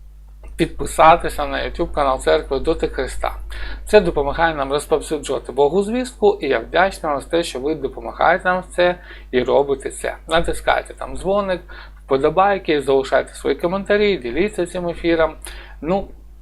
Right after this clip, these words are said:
дякую вам за те, що ви все це робите. Добре, друзі, давайте ми сьогодні подивимось далі Євангелія від Марка. Ми багато там про що вже говорили, і ми,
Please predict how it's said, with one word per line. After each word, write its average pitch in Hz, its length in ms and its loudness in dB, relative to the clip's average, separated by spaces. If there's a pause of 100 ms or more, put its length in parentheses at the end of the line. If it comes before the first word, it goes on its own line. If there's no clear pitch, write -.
дякую 143 440 4
вам 143 220 6
за 123 100 -2
те, 156 220 0
що - 220 -8
ви 143 140 -4
все 143 340 -4
це 131 320 -4 (400)
робите. - 480 -4 (400)
Добре, 143 380 6
друзі, - 300 -10
давайте 180 380 4
ми 131 120 -8
сьогодні 156 540 4 (420)
подивимось 156 800 2 (340)
далі 147 480 0
Євангелія 131 680 -2
від 135 240 -10
Марка. 135 420 -2
Ми 196 140 -4
багато 160 440 2
там 131 160 -2
про 131 120 -6
що 151 180 0
вже 131 140 -6
говорили, 127 640 0
і 123 40 -4
ми, 151 300 -6